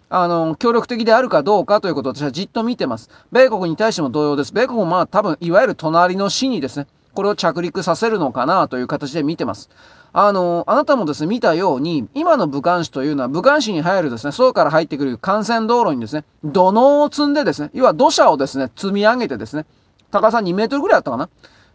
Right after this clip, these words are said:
まあ、山々とこう、ど-、まあ、要は車は入れないんですよ。物理的に車が入れないんですよ。いわゆるジープみたいなもんだったら大丈夫かもしれません。いや、ジープ無理かな。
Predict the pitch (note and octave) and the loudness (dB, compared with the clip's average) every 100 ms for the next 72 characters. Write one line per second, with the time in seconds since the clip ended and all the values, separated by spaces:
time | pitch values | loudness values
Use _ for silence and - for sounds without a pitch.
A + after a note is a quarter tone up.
0 | - B3 C4+ F3 G3 B3 B3+ G#3+ E3+ D3+ | -6 0 2 4 4 6 4 4 2 2
1 | C#3+ D3+ C#3 G3+ - G3+ G3 D#3 C4 F3+ | 0 0 2 -2 -2 0 2 4 4 2
2 | B3 D#4+ D#4 F#3 B3 C4+ C#3 D3+ E3 C#4+ | 2 4 6 6 4 0 -2 -4 0 0
3 | C#4+ C#4 F4+ C4 G3 G3 G3+ D#3 F3 F3 | 2 0 0 0 2 2 4 4 4 0
4 | B2 A2+ - _ _ _ _ _ _ _ | -4 -10 -16 _ _ _ _ _ _ _
5 | _ - D4+ G3 F#4 C5 D#4+ C4+ C#4 G#3+ | _ 0 2 4 2 4 2 4 4 2
6 | C4+ C4 - E3 E3 F#3 A3+ A#3 E3 D3+ | 2 0 2 2 2 2 0 0 0 -2
7 | D3+ - D#3 C#3 A3 D#4 G3+ A3+ D3+ C#3+ | -2 -2 -2 -2 -2 -2 -2 0 -2 -4